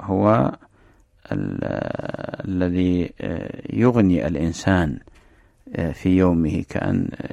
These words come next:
يوفر له وجبة طعام كاملة، يوفر له وجبة طعام كاملة. هذا هو المعنى، بمعنى أنه،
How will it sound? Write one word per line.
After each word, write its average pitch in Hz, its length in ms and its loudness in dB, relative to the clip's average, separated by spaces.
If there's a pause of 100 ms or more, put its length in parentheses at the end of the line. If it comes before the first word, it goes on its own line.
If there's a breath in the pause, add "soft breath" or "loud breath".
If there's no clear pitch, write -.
يوفر 90 440 2
له 85 180 0
وجبة 92 400 0 (120)
طعام 92 440 0
كاملة، 85 640 2 (580)
يوفر - 340 -2
له 82 140 -4
وجبة 80 380 -2 (100)
طعام 90 420 0 (180)
كاملة. 80 560 0 (500 soft breath)
هذا 92 380 0
هو 87 380 0
المعنى، 80 460 -2 (280)
بمعنى 92 520 0 (540 soft breath)
أنه، 90 500 0